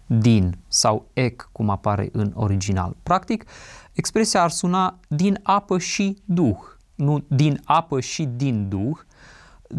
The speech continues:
dându-ne de înțeles că este vorba despre un tot unitar. Mai mult, dacă ne uităm cu atenție la versetele ulterioare,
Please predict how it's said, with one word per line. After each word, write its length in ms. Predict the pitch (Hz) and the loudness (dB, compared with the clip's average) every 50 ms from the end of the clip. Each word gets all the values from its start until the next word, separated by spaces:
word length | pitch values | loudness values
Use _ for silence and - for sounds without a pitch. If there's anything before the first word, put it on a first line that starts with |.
| 143 147 151 | -2 0 2
dându-ne 400 | 180 240 269 285 285 269 262 226 | 2 2 2 2 2 2 2 2
de 120 | 190 202 | 2 2
înțeles 380 | 190 175 - 196 185 220 208 - | 2 2 2 2 0 0 0 0
că 100 | - 208 | 0 0
este 200 | 196 - - 180 | 0 0 0 0
vorba 300 | 185 214 202 190 190 190 | 2 2 2 2 2 2
despre 560 | 180 185 - - - - 185 185 180 - - - _ _ | 2 0 -2 -2 -2 0 0 2 0 0 -4 -8 _ _
un 280 | - 170 175 175 175 175 | 0 2 4 4 4 4
tot 260 | 175 - 170 165 165 | 2 2 0 2 2
unitar. 600 | 147 139 139 135 131 - - 107 90 90 90 - - _ _ _ _ _ _ - - - - - - - - - - 120 | 2 2 4 2 2 2 2 0 2 0 -4 -8 -14 _ _ _ _ _ _ -20 -20 -20 -20 -20 -20 -20 -12 -6 -4 0
Mai 260 | 127 139 139 151 175 | 2 4 4 4 4
mult, 280 | 214 220 196 175 190 208 | 4 4 4 4 2 2
dacă 240 | 208 208 202 - 196 | 2 0 0 0 0
ne 100 | 180 175 | 0 0
uităm 280 | 160 160 - 220 233 | 0 0 0 0 -2
cu 100 | 226 - | 0 0
atenție 400 | 190 165 170 185 185 175 - 180 | -2 -2 0 0 -2 -2 0 0
la 100 | 165 143 | 0 0
versetele 520 | 131 127 127 123 - - 170 165 - 151 135 | 0 0 0 -2 0 -2 -2 -2 0 0 2
ulterioare, 960 | 123 120 123 117 - 131 117 107 104 101 95 90 87 - - 104 135 156 170 | 2 2 0 0 0 0 2 2 2 2 2 0 0 0 -2 -2 -4 -4 -6